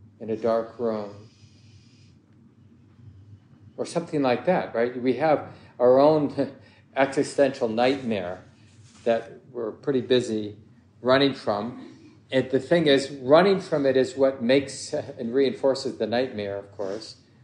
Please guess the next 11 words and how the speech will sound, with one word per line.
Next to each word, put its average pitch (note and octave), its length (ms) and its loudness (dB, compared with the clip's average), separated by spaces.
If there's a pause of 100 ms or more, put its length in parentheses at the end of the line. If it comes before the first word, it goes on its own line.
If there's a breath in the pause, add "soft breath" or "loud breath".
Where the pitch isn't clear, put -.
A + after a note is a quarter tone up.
(640 soft breath)
because A#2+ 320 -4
what C3 240 4
we B2+ 140 0
run C#3+ 360 4
from, A#2 560 -6 (360)
what B2+ 180 0
we B2 140 -2
have B2 200 -4
to A#2 60 -10
hide C#3+ 400 0
from, G#2+ 460 -6